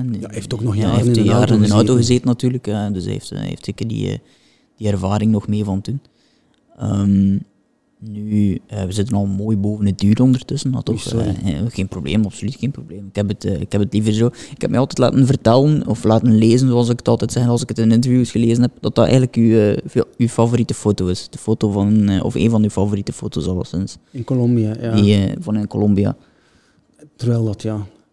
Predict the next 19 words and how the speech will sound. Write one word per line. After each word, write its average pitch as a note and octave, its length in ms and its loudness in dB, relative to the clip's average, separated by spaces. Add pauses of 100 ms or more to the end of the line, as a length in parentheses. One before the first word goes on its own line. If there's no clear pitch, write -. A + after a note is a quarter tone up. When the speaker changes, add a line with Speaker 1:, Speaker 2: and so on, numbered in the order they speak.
(220)
Speaker 1:
het - 160 -20
zijn A#2 160 -4
uiteindelijk A#2+ 420 -4
maar A2+ 120 -2
vier B2+ 260 -2
renners A2+ 340 -2
met B2 120 -4
een A2 100 -2
blauw A2 240 -2
autootje B2+ 360 -2
naast B2+ 400 -2
en, A#2 240 0
en A#2 140 -2
wat C3+ 140 6
koterij A#2+ 500 2
op B2+ 120 2
een A2 120 2
berg, A2+ 280 0
hè. C3+ 160 0